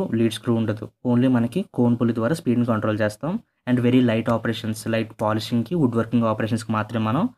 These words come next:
స్పీడ్ లేత్ అనేది యూజ్ చేస్తాం. ఇంజిన్ లేత్ అనేది most ప్రిఫర్‌గా యూజ్ చేసే మెషిన్.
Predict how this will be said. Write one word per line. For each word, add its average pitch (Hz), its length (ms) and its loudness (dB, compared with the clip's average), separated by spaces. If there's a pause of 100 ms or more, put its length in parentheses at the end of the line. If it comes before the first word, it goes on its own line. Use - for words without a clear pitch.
(220)
స్పీడ్ 120 260 2
లేత్ 110 160 -4
అనేది 160 240 2
యూజ్ 107 200 0
చేస్తాం. - 280 -12 (320)
ఇంజిన్ 127 360 4
లేత్ 123 200 2
అనేది 113 260 -2 (800)
most 127 320 2 (100)
ప్రిఫర్‌గా 117 400 0
యూజ్ 107 180 0
చేసే 117 260 -2
మెషిన్. 143 260 -2